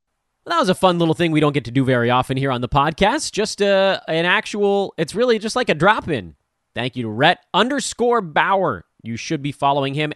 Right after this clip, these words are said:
and his incredible Dynasty podcast. It's called Punt Intended. It's a Dynasty N B A show. It's here, uh, on our Sports Ethos network. Punt Intended.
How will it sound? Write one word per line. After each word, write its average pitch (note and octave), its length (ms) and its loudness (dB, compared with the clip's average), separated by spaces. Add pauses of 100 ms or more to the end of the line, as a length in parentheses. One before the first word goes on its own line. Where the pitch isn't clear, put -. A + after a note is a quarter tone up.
and D4 320 0
his F#3+ 220 -2
incredible D3+ 760 -4 (380)
Dynasty D3+ 540 -2
podcast. C3+ 600 0
It's A#2+ 120 -12
called A2 320 -4
Punt - 400 0 (380)
Intended. G#3 840 -2 (880)
It's - 80 -20
a A#2+ 60 -8
Dynasty B2+ 440 -4
N A#2 120 -6
B A2 120 -4
A G#2 120 -2
show. A2+ 260 0
It's - 160 -6
here, C#3+ 360 -2 (100)
uh, A2 220 -4 (100)
on D3 180 0
our B2 140 0
Sports - 360 -8
Ethos A#2 320 -6
network. A2 400 -8
Punt - 380 -4 (180)
Intended. G3+ 840 0